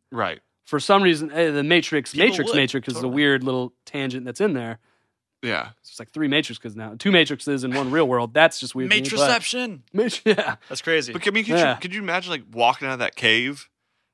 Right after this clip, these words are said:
Speaker 1: and just looking
Speaker 2: Like,
Speaker 1: out at,
Speaker 2: holy
Speaker 1: like,
Speaker 2: shit color.
Speaker 1: the infinite of
Speaker 2: <laughs> Wow.
Speaker 1: whatever? It's like, I, it doesn't end.
Speaker 2: Yeah.
Speaker 3: Well, it, it's just the same thing of, like, imagining somebody, this is on a smaller sc-, like, a very small scale,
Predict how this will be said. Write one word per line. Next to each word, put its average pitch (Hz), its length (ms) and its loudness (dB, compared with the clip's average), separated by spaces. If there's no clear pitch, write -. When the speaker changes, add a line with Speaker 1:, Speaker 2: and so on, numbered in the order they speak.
Speaker 1:
and 131 80 -8
just 117 120 -6
looking 120 600 0
Speaker 2:
Like, - 420 -2
Speaker 1:
out 117 220 2
at, 113 80 0
Speaker 2:
holy 208 200 6
Speaker 1:
like, 196 80 2
Speaker 2:
shit 196 300 2
color. 131 420 4
Speaker 1:
the 135 200 4
infinite 139 420 -2
of 113 200 2
Speaker 2:
<laughs> 170 60 -2
Wow. 226 200 6
Speaker 1:
whatever? 131 400 6
It's 123 160 -2
like, 127 260 2
I, 123 240 6
it 147 160 0
doesn't 165 300 4
end. 247 480 4
Speaker 2:
Yeah. - 240 6
Speaker 3:
Well, 202 200 2
it, 202 100 -4
it's 233 140 -2
just 240 220 -6
the 175 60 -10
same 233 240 0
thing 202 180 -4
of, 160 140 -2
like, 156 200 0
imagining 170 460 0
somebody, 160 460 -2
this 156 180 -8
is 156 80 -10
on 147 100 -8
a 123 40 -8
smaller 147 420 -2
sc-, - 220 -8
like, 127 240 -4
a 151 80 -12
very 147 220 0
small 135 240 -6
scale, 127 360 -2